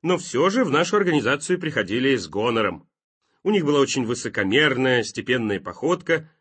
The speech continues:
как у ребёнка, который давным-давно наложил в штаны и об этом забыл. Одним словом, сошёл с коня,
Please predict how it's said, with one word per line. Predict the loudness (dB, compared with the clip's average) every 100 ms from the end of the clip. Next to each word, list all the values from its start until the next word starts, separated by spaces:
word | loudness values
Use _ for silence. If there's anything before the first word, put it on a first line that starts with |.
| -10
как | -2 0
у |
ребёнка, | 0 2 2 2 -2 -8 -10 _ -8
который | -2 0 2
давным-давно | 2 2 2 2 0
наложил | 0 0 -2 -4
в | -6
штаны | -2 2 4 2 -2 _
и | -2
об | 0 0
этом | 0 0
забыл. | -2 -6 -8 -12 -18 _ _ _ _ _ _ _ _ _ _ -4
Одним | -2 2 2
словом, | 0 0 2 2
сошёл | 0 -2 0 0 -2
с | -4
коня, | -4 2 6 6 4